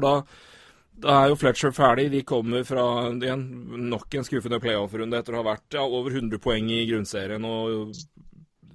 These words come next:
ja, stål førti mål. Dette har vært en god sesong. Eh, hente Paul Fenton, som han har jo da,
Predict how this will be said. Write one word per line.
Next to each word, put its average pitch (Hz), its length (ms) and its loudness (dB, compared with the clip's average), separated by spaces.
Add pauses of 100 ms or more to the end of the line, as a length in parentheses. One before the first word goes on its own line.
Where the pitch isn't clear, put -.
(220)
ja, 113 160 -8
stål 120 540 -4
førti 117 280 -4
mål. 120 300 0
Dette 117 160 -8
har 113 160 0
vært 107 160 -4
en 110 80 -6
god 101 240 -6
sesong. 120 320 -4 (920)
Eh, 127 500 0 (140)
hente 135 320 -2
Paul 131 200 2
Fenton, 135 520 -2
som 147 140 -6
han 131 180 0
har 117 320 2
jo 120 160 2
da, 113 140 0